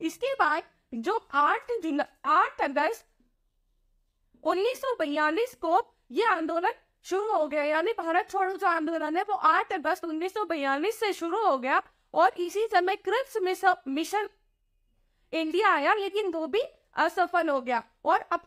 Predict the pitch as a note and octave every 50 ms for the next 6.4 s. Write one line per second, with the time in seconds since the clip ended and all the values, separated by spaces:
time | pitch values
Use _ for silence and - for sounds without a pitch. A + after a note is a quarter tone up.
0 | - - C4+ C4+ A#3 A3 F4 G4+ G4 F#4 F#4 F#4+ F#4+ G4 G4+ G4 E4+ D#4 D4 D4+
1 | D4+ E4 F#4 G4 A4+ G#4+ G#4 F#4+ F#4+ F#4+ F#4+ F4+ - G4 A4+ A4+ F#4+ E4 E4 D#4+
2 | D#4+ D4+ D4+ D#4 E4 G4 G#4 G#4+ G#4+ - G4 F#4+ C4+ D#4+ D4+ F4 F#4 F4+ A3+ G#3+
3 | C4+ D4+ E4+ G4+ - G4+ G4 F#4+ - - G4 G4+ F4+ D#4 D#4 - - - G4+ G4
4 | F4+ D4 C4+ C#4 D4 F#4+ F#4+ - _ _ _ _ - D#4+ F#4 G4 G4+ - - -
5 | A4+ A4 - - - C4 E4 F#4+ - - G4+ A4 A#4 - - - - - D#4+ -
6 | F4 F#4 A4+ - - F#4 G#4+ G#4+